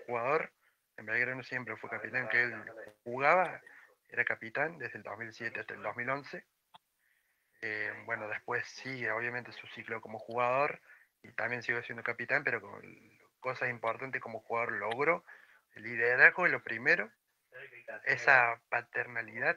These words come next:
como le dicen ustedes, también me parece que es un técnico adecuado para ese concepto. Me parece que también va a fijarse mucho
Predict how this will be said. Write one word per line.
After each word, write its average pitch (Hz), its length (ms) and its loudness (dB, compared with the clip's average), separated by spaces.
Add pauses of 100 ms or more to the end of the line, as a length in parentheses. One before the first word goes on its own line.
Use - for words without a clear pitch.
(120)
como 104 200 -6
le 113 100 -4
dicen 120 240 -8
ustedes, 143 540 2 (520)
también 135 480 6
me 139 120 -6
parece 123 300 -2
que 127 80 -10
es 131 60 -6
un 135 120 -8
técnico 139 320 0
adecuado 139 680 4 (580)
para 120 180 2
ese 135 280 -2
concepto. 147 800 4 (960)
Me 131 160 -2
parece 147 380 2
que 139 100 -4
también 143 400 2 (480)
va 220 160 8
a 143 360 0
fijarse 165 540 4
mucho 160 580 2